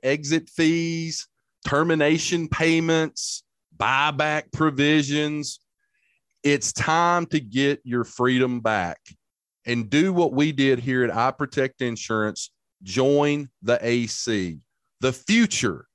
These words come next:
of aggregators in our industry. Best decision we've ever made, guys. Best decision we've ever made. No entry fees, small two hundred dollar a month membership fee,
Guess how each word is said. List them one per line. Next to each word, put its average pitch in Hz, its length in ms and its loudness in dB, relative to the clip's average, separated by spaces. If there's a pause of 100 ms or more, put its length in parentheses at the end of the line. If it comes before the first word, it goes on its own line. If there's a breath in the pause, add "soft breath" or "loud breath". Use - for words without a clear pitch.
(140)
of 113 100 2
aggregators 104 800 -2
in 104 60 -4
our 101 160 0
industry. 87 500 -6 (560)
Best 135 340 0
decision 135 520 0
we've 120 180 0
ever 117 200 0
made, 104 340 0
guys. 90 460 -4 (500)
Best 135 400 0
decision 104 500 0
we've 95 220 0
ever 92 180 0
made. 87 380 -2 (320 soft breath)
No 151 340 4
entry 175 460 0
fees, 160 680 0 (580)
small 175 540 2
two 180 260 0
hundred 165 260 2
dollar 156 280 4
a 139 60 2
month 139 320 0
membership 139 640 -2
fee, 135 360 0